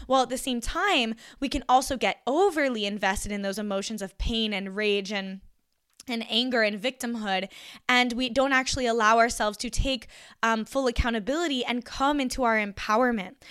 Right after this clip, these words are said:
right? There's a lot of empowerment when you actually can take full responsibility for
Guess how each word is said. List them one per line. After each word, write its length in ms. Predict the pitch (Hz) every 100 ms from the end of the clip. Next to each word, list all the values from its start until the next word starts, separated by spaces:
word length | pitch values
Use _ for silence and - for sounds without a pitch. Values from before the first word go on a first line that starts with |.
| - -
right? 200 | 254 254
There's 140 | 269
a 80 | 247
lot 160 | 254
of 80 | 302
empowerment 800 | 262 240 - - 254 359 302 226
when 140 | 220 233
you 100 | 240
actually 400 | 226 254 - 240
can 200 | 233 226
take 300 | 220 262 254
full 320 | - - 233
responsibility 840 | 226 226 - 214 - 202 247 254 220
for 460 | - 220 214 208